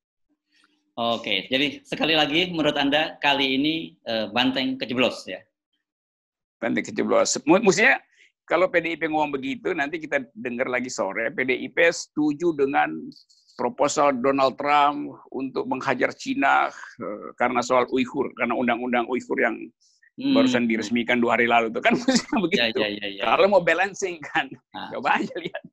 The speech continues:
Speaker 1: Kalau, kalau itu jauh lebih aktual ya, itu jadi ya.
Speaker 2: Ya,
Speaker 1: Kalau
Speaker 2: itu.
Speaker 1: kalau
Speaker 2: Good
Speaker 1: tiba-tiba
Speaker 2: point.
Speaker 1: ngomongin ibu kota Palestina ini kayak nggak ada angin, nggak ada
Speaker 2: Iya.
Speaker 1: hujan. Kenapa ngomongin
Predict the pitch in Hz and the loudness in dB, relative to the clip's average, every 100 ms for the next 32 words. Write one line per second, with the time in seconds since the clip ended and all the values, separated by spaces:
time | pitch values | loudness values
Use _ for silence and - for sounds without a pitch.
0 | 143 147 - 156 165 147 220 151 156 151 | -4 -4 -2 0 2 2 2 2 2 2
1 | 151 143 185 175 127 107 113 - - 120 | 2 2 2 4 4 2 0 -6 -12 -6
2 | 107 110 101 139 127 156 220 240 226 196 | -4 -2 -4 -6 -4 2 4 6 6 4
3 | 147 175 - - - - - - 135 147 | 2 -4 -4 -4 -4 -12 -16 -8 -2 0
4 | 147 147 - - 151 - 151 151 151 151 | 0 -2 -4 -4 -2 2 4 4 2 0
5 | 160 160 147 156 156 156 156 175 175 220 | 0 0 -2 -2 0 0 -2 -4 -2 -2
6 | 220 160 143 139 131 127 135 143 147 127 | 0 2 2 2 2 4 2 2 2 2
7 | - - - - _ _ _ - 165 139 | 2 2 0 -6 _ _ _ 0 0 0
8 | 131 123 120 | 0 -2 -2